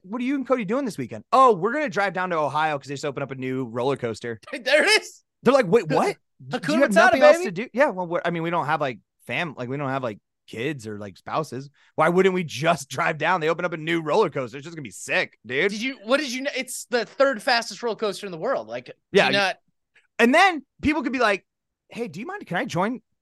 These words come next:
Speaker 1: I, I mean, actually, I got a free weekend. Could I come with you? Be like, "Fuck yeah,
Speaker 2: Yeah.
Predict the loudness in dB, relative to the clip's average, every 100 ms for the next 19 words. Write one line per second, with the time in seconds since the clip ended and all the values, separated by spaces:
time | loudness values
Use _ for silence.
0 | _ -18 -14 -12 -10 -8 -8 -10 -10 -12
1 | -12 -12 -12 -12 -10 -10 -8 -4 -2 0
2 | 0 2 0 0 -2 -2 -2 -2